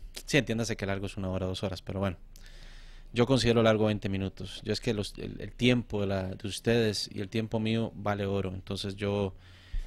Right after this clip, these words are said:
trato de dar el, el mayor contenido de valor y quise darlo con una cámara mejor. Me iba a comprar, de hecho me voy a comprar una mejor, pero resulta que ya no tiene, hasta dentro de una o dos semanas la trae. Entonces tendré que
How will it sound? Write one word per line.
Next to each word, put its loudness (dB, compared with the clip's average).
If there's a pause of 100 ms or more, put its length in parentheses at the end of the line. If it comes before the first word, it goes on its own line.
(120)
trato 4
de 8
dar 8
el, 2
el -6
mayor 0
contenido 0
de 2
valor 2 (440)
y -8
quise -4
darlo 0
con -6
una -2
cámara -2
mejor. -4 (280)
Me -8
iba -2
a -4
comprar, -2
de -6
hecho -8
me -8
voy -6
a -16
comprar -4
una -2
mejor, -4
pero -8 (600)
resulta -4
que -8
ya -4
no -6
tiene, -6
hasta -8
dentro -8
de -4
una -2
o -4
dos -6
semanas -6
la -8
trae. -2
Entonces -6
tendré -6
que -4